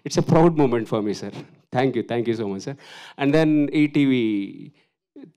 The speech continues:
విన్, thank you so much అండి నితిన్ గారు, ఆ, బాపినేడు గారికి కూడా my heartful thanks. So, చాలా సెన్సిబిలిటీస్ చూసి తీసుకున్నారండి సినిమాని.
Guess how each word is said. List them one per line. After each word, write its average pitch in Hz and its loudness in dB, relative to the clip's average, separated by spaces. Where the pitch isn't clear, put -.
విన్, 113 0
thank 139 2
you - 0
so 127 6
much 123 -2
అండి 113 -4
నితిన్ 120 0
గారు, 113 -2
ఆ, 113 -4
బాపినేడు 113 2
గారికి 117 -4
కూడా 110 -2
my 117 -6
heartful 113 -2
thanks. 113 -4
So, 139 -4
చాలా 156 4
సెన్సిబిలిటీస్ 143 0
చూసి 151 0
తీసుకున్నారండి 110 -2
సినిమాని. 113 -6